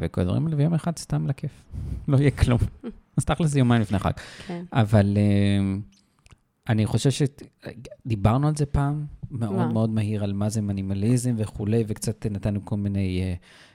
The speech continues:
Speaker 1: אה, פאקינג פארטי, ו-, אה, או... או להתחיל להעיף עם כל מיני קולמרי. אני חושב שעכשיו נלך על השיטה הכי מהירה ותכלסית, איך אנחנו מתארגנים ל-,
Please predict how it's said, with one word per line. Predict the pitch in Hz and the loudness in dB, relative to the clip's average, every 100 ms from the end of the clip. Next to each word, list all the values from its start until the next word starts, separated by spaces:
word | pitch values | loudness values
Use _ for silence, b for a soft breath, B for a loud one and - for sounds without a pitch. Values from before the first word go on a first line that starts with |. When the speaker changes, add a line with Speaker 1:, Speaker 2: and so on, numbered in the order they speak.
| B 139 | B -4
Speaker 1:
אה, | 104 - | -4 0
פאקינג | 127 135 143 131 | 0 2 0 -2
פארטי, | 131 127 127 131 120 110 | 0 0 0 -2 -2 -2
ו-, | 113 98 92 92 92 92 92 98 - - _ _ - | -4 -4 -2 -4 -4 -6 -6 -8 -12 -14 _ _ -14
אה, | 107 98 - | -12 -10 -10
או... | 101 95 95 95 98 _ b b b b b b b - - | -12 -12 -14 -18 -20 _ b b b b b b b -16 -6
או | 104 98 | -4 -2
להתחיל | 98 98 - | -2 -2 -2
להעיף | 101 98 - | 0 -2 -2
עם | 101 95 | -4 -4
כל | - 101 | -4 -2
מיני | 98 95 95 - | 0 0 -2 -4
קולמרי. | - 101 123 143 | -4 0 2 2
אני | 117 | 0
חושב | 120 139 | -2 0
שעכשיו | 143 123 120 | 0 2 2
נלך | 110 110 - | 2 0 -2
על | 120 | -4
השיטה | 107 110 - 110 107 | -6 -8 -6 -6 -8
הכי | - 110 110 - - - - - - - | -8 4 4 4 -4 -20 -20 -20 -20 -8
מהירה | 107 104 98 95 107 107 | -2 0 2 2 0 -2
ותכלסית, | - 104 120 113 127 123 | -2 -2 0 -4 -4 -4
איך | 110 | -4
אנחנו | 107 95 107 98 98 98 113 | -4 -4 -6 -4 -4 -6 -10
מתארגנים | - 98 95 98 101 98 | -6 -4 -4 -4 -4 -4
ל-, | 95 90 | -4 -4